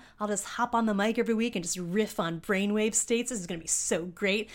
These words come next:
And it'll be funny and informative, blah, blah, blah, blah, blah." And then I turned the mic on and started talking, and then I was like, "I think that's everything." "Oh, it's been four minutes.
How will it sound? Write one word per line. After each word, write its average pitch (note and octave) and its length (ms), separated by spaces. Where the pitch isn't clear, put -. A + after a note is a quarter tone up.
And G#3 80
it'll F#3 80
be F3 60
funny C#4 520
and E3 100
informative, C4+ 680
blah, A3+ 400
blah, E3+ 160
blah, F3 200
blah, F3 140
blah." E3+ 400
And G#3 80
then B3+ 80
I D4+ 80
turned C#4+ 400
the B3+ 60
mic D#4 320
on F#3+ 520
and G#3 560
started G#3 540
talking, B3+ 500
and G3+ 160
then A3 200
I B3+ 100
was E4+ 160
like, A#4+ 120
"I D5 380
think E5 220
that's D#4+ 240
everything." A3 580
"Oh, E4+ 160
it's E4 160
been C#4+ 160
four D4 560
minutes. C4 580